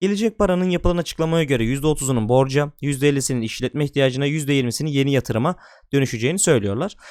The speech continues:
Ortalama yapılan hesaplamalara göre buradaki verilerle yirmi bin kişi başvurursa kişi başı dört yüz lot düşüyor. Bu da ortalama üç bin sekiz yüz, dört bin liralar civarına geliyor. Ee, ona göre bir fiyat yazabilirsiniz diye söyledim.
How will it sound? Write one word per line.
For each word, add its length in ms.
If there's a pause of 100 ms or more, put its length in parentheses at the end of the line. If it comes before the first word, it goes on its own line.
(160)
Ortalama 380
yapılan 320
hesaplamalara 640
göre 220
buradaki 360
verilerle 460
yirmi 360
bin 160
kişi 380
başvurursa 600 (300)
kişi 240
başı 240
dört 240
yüz 140
lot 200
düşüyor. 340 (240)
Bu 100
da 40
ortalama 540
üç 260
bin 80
sekiz 340
yüz, 140
dört 220
bin 120
liralar 280
civarına 460
geliyor. 400 (320)
Ee, 220
ona 220
göre 260
bir 160 (180)
fiyat 300
yazabilirsiniz 580
diye 120
söyledim. 480